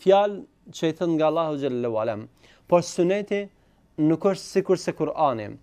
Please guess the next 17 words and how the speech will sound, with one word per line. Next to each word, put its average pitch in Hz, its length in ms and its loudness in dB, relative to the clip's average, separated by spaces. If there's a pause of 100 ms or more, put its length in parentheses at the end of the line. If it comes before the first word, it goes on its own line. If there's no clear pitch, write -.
(320)
Ndonse 156 460 2
është - 240 -6
shpallje 185 400 6
prej 190 240 0
Zotit, 196 320 -4 (320)
ndonse 151 440 0
është 131 180 0
wahj. 185 220 6 (640)
Kur'ani 185 840 2 (420)
dallon 147 560 2 (260)
nga 151 160 -4
suneti, 160 600 -4 (800)
për 151 180 4
arsye 185 340 -2
se 180 200 4 (1300)
me 147 220 4
Kur'an 165 480 2